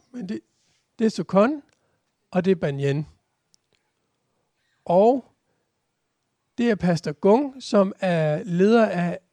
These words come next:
han er også ung, ligesom mig. Nemlig, det er jeg glad for, at der lige blev sagt. For det prøver jeg altid lige at sige, men nu blev det sagt.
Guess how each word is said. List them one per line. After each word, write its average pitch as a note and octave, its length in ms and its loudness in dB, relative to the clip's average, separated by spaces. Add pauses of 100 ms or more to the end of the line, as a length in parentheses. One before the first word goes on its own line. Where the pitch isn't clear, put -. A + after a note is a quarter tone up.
han A3 280 -2
er A3+ 40 -2
også F#3+ 320 -2
ung, F#3 320 -2 (160)
ligesom F3 320 -6
mig. C3 360 -8 (1600)
Nemlig, F#3 500 2 (1400)
det A3+ 80 2
er A3 40 4
jeg F3+ 100 0
glad E3 220 0
for, E3 140 -6
at C#3+ 60 -4
der C#3+ 60 -4
lige C#3+ 120 -8
blev D3+ 140 -6
sagt. - 400 -16 (400)
For - 100 -14
det F3 140 -4
prøver G#3 260 2
jeg F3+ 140 2
altid F3 320 -6
lige E3 140 -6
at D#3+ 60 -6
sige, A#3+ 300 -6
men G#3 200 -6
nu G3 80 -2
blev F#3 160 -4
det D3+ 100 -6
sagt. - 440 -8